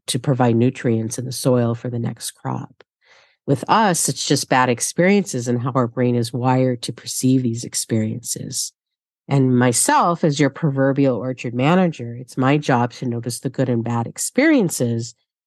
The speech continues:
that resulted in neuron pathway wiring, which is, hmm, you have somehow paired with bad experiences.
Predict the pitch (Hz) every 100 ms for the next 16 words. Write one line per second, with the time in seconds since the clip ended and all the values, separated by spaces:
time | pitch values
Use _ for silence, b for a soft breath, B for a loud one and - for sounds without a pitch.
0 | _ - 147 - 135 127 123 120 135 117
1 | 117 120 117 110 - - 143 151 135 120
2 | 120 117 113 113 117 - _ _ _ 208
3 | 220 - 294 262 - - _ 196 190 175
4 | 151 143 b b - 165 151 185 180 180
5 | 170 - - 196 196 165 135 127 139 175
6 | 170 _ 127 131 127 _ _ _ - 131
7 | 120 117 - - 120 117 120 196 269